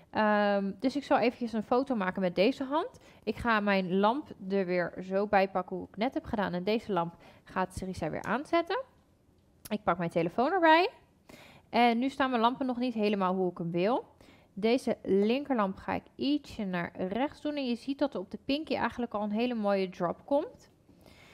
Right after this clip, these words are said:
En die andere lamp is er een beetje meer voor de, eh, extra, ehm, voor het extra licht. Maar als je ziet, begint hier zo op de, eh, wijsvinger, daar komt al die double drop.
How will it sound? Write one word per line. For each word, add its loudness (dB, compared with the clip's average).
En 2
die -2
andere -2
lamp 0
is -8
er -4
een -6
beetje -2
meer -2
voor -4
de, -4
eh, -8
extra, -4
ehm, -4
voor -4
het -4
extra -2
licht. 4
Maar -2
als -4
je -6
ziet, -2
begint -4
hier 0
zo 2
op -8
de, -2
eh, 4
wijsvinger, 0
daar 4
komt -2
al 0
die -2
double 0
drop. -2